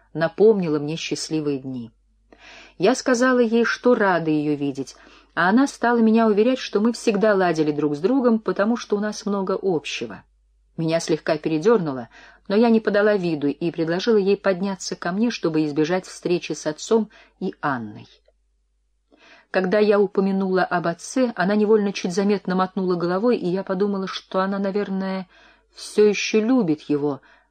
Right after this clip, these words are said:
несмотря на Хуана и его платье.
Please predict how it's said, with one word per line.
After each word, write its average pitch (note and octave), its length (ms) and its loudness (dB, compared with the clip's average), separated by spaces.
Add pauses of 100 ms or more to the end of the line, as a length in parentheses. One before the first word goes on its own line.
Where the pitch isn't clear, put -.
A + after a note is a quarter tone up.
(220)
несмотря D3 760 -4
на C#3+ 100 -4
Хуана D#3+ 460 -4
и B2+ 200 -8
его B2+ 140 -12
платье. E3+ 540 -8